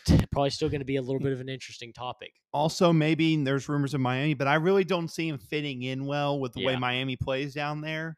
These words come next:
Speaker 1: A lot of grit, grind,
Speaker 2: Yeah.
Speaker 1: defense. Uh,
Speaker 2: Like I said,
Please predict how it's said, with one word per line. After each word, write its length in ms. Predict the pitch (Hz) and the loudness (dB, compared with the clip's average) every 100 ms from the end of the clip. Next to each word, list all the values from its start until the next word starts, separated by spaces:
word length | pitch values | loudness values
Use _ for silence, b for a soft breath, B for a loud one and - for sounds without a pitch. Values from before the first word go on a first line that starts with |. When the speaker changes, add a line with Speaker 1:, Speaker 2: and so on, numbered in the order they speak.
| - | -4
Speaker 1:
A 40 | |
lot 140 | 123 127 | 0 0
of 100 | 117 | -2
grit, 300 | 117 123 - | -2 -2 -4
grind, 380 | 120 110 113 107 107 | -6 -4 -6 -8 -6
Speaker 2:
Yeah. 360 | 107 135 131 | -4 -2 -4
Speaker 1:
defense. 400 | 104 95 - - | -4 -8 -12 -10
Uh, 420 | 98 92 87 87 - _ _ _ _ _ | -6 -4 -2 -4 -8 _ _ _ _ _
Speaker 2:
Like 100 | 165 | -12
I 20 | 165 | -10
said, 160 | 135 | -14